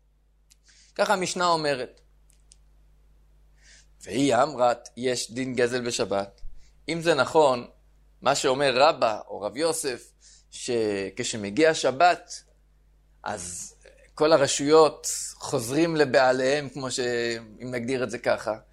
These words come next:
שכל אחד יכול להשתמש רק עם הרשות שלו, ואם אחד משתלט על רשות של חברו ומשתמש בזה כל השבוע, אז כשמגיע שבת, זה לא נחשב ברשותו, והוא לא יכול להשתמש בדבר הזה, במקום הזה.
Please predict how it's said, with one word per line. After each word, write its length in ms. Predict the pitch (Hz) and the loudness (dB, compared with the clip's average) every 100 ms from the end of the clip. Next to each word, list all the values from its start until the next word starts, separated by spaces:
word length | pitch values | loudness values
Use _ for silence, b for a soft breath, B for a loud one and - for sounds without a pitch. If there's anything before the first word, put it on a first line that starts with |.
| b b b | b b b
שכל 400 | - 120 - 185 | -12 -6 2 4
אחד 220 | - 180 | 6 4
יכול 180 | 160 170 | 4 2
להשתמש 340 | 156 151 156 165 | 2 0 -2 0
רק 160 | 156 | -2
עם 80 | 151 | -4
הרשות 380 | 131 127 156 - | -6 -4 -6 -2
שלו, 440 | 139 151 143 - - | 2 4 2 0 -12
ואם 220 | 113 147 | -8 -6
אחד 200 | 143 156 | 2 0
משתלט 360 | 139 - 147 151 | 0 -2 -2 0
על 80 | 135 | -4
רשות 220 | 127 156 | -4 -6
של 100 | 147 | -2
חברו 380 | 139 127 143 135 | -2 0 -2 -2
ומשתמש 380 | 120 - 143 | -6 -10 -10
בזה 160 | 139 135 | -10 -6
כל 140 | 143 | -4
השבוע, 320 | 139 131 135 147 | -2 -4 -2 -2
אז 100 | - | -4
כשמגיע 360 | 131 131 143 | -10 -4 -2
שבת, 340 | 135 139 165 - b b b - | -2 2 2 2 b b b -6
זה 140 | 127 | 2
לא 120 | 170 208 | 2 2
נחשב 340 | 170 - 160 139 | 0 2 2 0
ברשותו, 720 | 143 123 147 135 131 143 _ _ _ _ | -8 -8 -10 -4 -4 -4 _ _ _ _
והוא 120 | 120 175 | -2 4
לא 60 | |
יכול 260 | 208 - 175 | 4 4 0
להשתמש 480 | 151 - 143 139 127 | -2 -4 -4 -6 -4
בדבר 380 | 135 127 127 | -4 2 2
הזה, 160 | 120 117 | 0 -4
במקום 440 | 120 131 131 127 | -4 -4 -4 -4
הזה. 220 | 120 117 | -4 -6